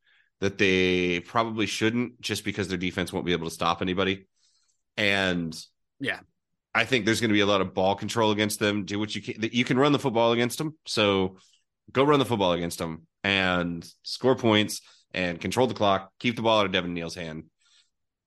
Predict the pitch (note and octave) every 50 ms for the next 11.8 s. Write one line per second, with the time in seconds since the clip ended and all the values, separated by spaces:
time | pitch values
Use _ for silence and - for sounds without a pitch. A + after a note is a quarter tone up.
0 | _ _ _ _ - G#2 G2+ G2 G2+ A2 F3 - - - - _ _ _ _ _
1 | - - A2 G#2+ A2+ A2 C3+ B2+ - A#2+ B2+ D3+ D#3 D3 C3 - - A2+ - -
2 | A2+ G#2+ G#2+ G#2+ G2+ A2 G#2+ G2+ G2+ - - - - _ - B2 C3+ C#3+ C#3 C#3
3 | C3 B2+ B2 B2+ B2 C3 A2 G2+ A2 B2 B2 - - D3 C#3+ C#3+ C#3 C#3 B2+ B2
4 | A#2+ A#2 A2+ A2+ A2+ A2 G#2+ G#2 G#2 G2 F#2+ - - _ _ _ _ _ _ _
5 | _ - D#3 D3+ B2+ A#2 B2+ A2+ A#2+ B2 A2+ G#2+ G#2+ G2+ F2 F2 G#2 G#2 G2+ G2+
6 | G2 G2 G2 G2 G2 G2 F#2+ F#2+ G2 G2 F#2+ F#2+ - - - - _ - G2+ F2
7 | D#2 - - - - - - D#3+ E3 E3 E3+ D#3+ D3 C3+ B2+ A#2+ A#2 G#2+ G#2 G#2
8 | G2+ G2+ - G#2 F#2 D#2 E2+ F2 F2 E2 E2 E2+ D#2+ E2 D#2 - - - - -
9 | - - - - - _ _ _ _ _ - - G2+ F#2 F2 E2+ E2 - - -
10 | - - - _ _ _ - F2+ F#2+ F#2+ F#2 F2+ F2 E2+ E2 D#2+ D#2+ D#2 D2+ D#2+
11 | - _ _ _ _ _ _ _ _ _ - - D3+ B2 A#2 -